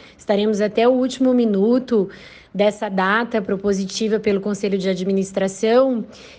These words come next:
é, buscando, através do diálogo, a manutenção das nossas atividades.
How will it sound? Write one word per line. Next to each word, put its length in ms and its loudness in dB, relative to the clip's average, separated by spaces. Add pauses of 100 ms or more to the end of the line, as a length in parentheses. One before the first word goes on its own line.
é, 220 0
buscando, 960 2
através 420 0
do 80 -4
diálogo, 540 0
a 80 4
manutenção 800 -2
das 160 0
nossas 320 -6
atividades. 920 -6